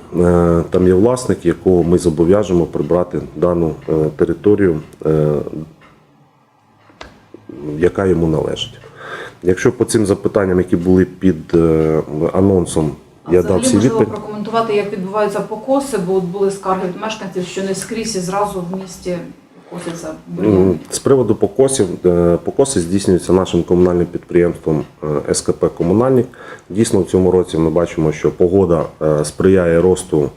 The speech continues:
Speaker 1: трави, бур'янів і всього іншого. Вже підприємство третій раз здійснює покоси на території міста. Я звертаюсь до всіх власників, е,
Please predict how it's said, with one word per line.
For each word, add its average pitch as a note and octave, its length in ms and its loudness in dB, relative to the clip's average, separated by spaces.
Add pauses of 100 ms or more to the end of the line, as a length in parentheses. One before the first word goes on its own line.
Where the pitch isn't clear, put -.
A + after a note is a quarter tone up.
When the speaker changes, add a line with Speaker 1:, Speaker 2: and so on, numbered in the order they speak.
(160)
Speaker 1:
трави, F2+ 340 2
бур'янів E2+ 640 4
і D2+ 60 -6
всього E2+ 320 2
іншого. A2+ 520 2
Вже E2+ 140 0
підприємство F2 720 0
третій F#2 300 2
раз E2 180 2
здійснює D#2+ 400 0
покоси - 520 -2
на D#2+ 120 0
території D#2+ 540 0
міста. G#2+ 360 -2 (460)
Я F2 100 4
звертаюсь F2+ 480 0
до D2+ 100 -2
всіх - 320 -2
власників, D#2+ 540 0 (520)
е, D2 400 0